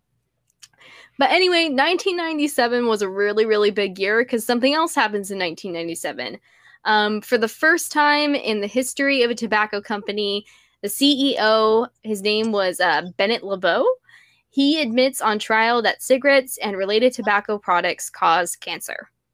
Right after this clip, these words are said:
So finally, the company, the company C E O himself admitted that these products cause cancer. So that was a big, big deal. And then from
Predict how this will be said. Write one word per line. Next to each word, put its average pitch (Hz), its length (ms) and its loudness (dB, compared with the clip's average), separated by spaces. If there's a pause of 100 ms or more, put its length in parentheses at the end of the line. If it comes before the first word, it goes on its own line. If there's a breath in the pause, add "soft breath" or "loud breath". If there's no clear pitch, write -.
(120)
So 208 160 -6
finally, 277 720 0 (240)
the 208 120 -4
company, 254 440 -2
the 196 240 -12
company 302 360 -4
C 262 420 -4
E 226 60 0
O 208 140 2
himself 196 640 -6 (340 soft breath)
admitted 208 520 2
that 175 160 0
these 202 200 -8
products 175 420 0
cause - 260 -4
cancer. - 420 -10 (760)
So - 140 -14
that 226 140 0
was 214 260 0
a - 40 -6
big, 180 360 0
big 165 240 -4
deal. - 140 -10 (1300 soft breath)
And 240 120 2
then 262 100 6
from 254 240 4